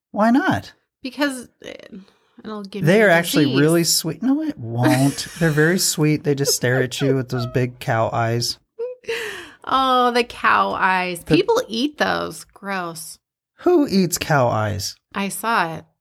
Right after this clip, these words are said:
Speaker 1: I'm sure. Yeah,
Speaker 2: On
Speaker 1: in,
Speaker 2: Bizarre Foods
Speaker 1: like, a
Speaker 2: with
Speaker 1: third
Speaker 2: that
Speaker 1: world country.
Speaker 2: guy, that dude that eats,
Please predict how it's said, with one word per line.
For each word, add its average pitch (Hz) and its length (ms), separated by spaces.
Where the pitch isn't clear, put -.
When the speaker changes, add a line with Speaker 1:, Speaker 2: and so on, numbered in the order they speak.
Speaker 1:
I'm 208 160
sure. - 260
Yeah, - 280
Speaker 2:
On - 60
Speaker 1:
in, 220 80
Speaker 2:
Bizarre 226 300
Foods 240 360
Speaker 1:
like, 165 140
a 151 60
Speaker 2:
with 208 200
Speaker 1:
third 190 240
Speaker 2:
that - 40
Speaker 1:
world 151 300
country. 160 400
Speaker 2:
guy, 185 460
that 180 240
dude 208 260
that 196 200
eats, 190 380